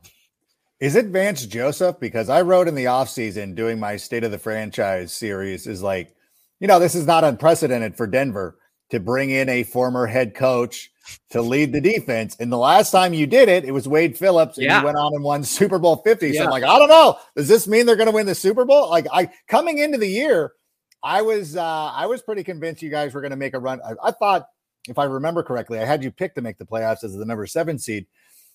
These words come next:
Speaker 1: It's shocking to me how bad
Speaker 2: Yep.
Speaker 1: the defense is. How is it, how, why, how is it so bad?
Speaker 2: I don't know. It's everything. Like, there's some injuries there. There's not a formidable pass rush.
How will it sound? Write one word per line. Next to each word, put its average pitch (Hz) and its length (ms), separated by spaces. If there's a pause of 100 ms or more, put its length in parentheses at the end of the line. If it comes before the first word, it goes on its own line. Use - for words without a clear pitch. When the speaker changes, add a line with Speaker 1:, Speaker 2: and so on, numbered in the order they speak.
(140)
Speaker 1:
It's 220 200
shocking 226 460
to 160 80
me 139 100
how 139 160
bad 135 300
Speaker 2:
Yep. 101 80
Speaker 1:
the 127 160
defense 101 260
is. 87 260
How 208 180
is 196 80
it, 202 80
how, 185 120
why, 170 280
how 220 220
is 294 120
it 226 100
so 240 160
bad? 220 360 (1160)
Speaker 2:
I 156 140
don't 127 180
know. 110 460
It's - 540 (320)
everything. 233 840 (480)
Like, 165 300
there's 165 140
some 170 120
injuries 226 680
there. 214 400
There's 139 600 (760)
not 143 180
a 160 40
formidable 147 540
pass 196 500
rush. 190 680